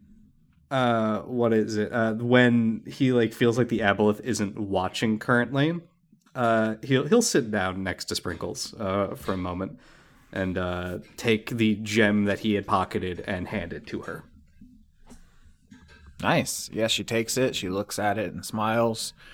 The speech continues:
Speaker 2: puts it in her bag of holding, and, you know, nods at you, like, as if to say thank you.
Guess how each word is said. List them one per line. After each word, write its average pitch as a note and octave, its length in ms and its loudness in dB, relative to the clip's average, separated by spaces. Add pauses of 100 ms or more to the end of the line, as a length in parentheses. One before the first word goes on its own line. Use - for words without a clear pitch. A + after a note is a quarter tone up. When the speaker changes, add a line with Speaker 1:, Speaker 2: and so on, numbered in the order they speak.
(320)
Speaker 2:
puts A#2 200 0
it G#2 80 0
in G2 160 0
her G2+ 100 -2
bag G2+ 280 2
of G#2 80 -6
holding, A#2 500 0 (420)
and, F2 300 -6
you F#2 120 -6
know, F2+ 260 -8 (240)
nods G2+ 320 2
at A2+ 60 -4
you, A2+ 240 0
like, F#2+ 400 -8
as F#2 180 -10
if G2 100 -16
to - 80 -10
say G2 220 -4
thank C3 320 -2
you. G3 220 2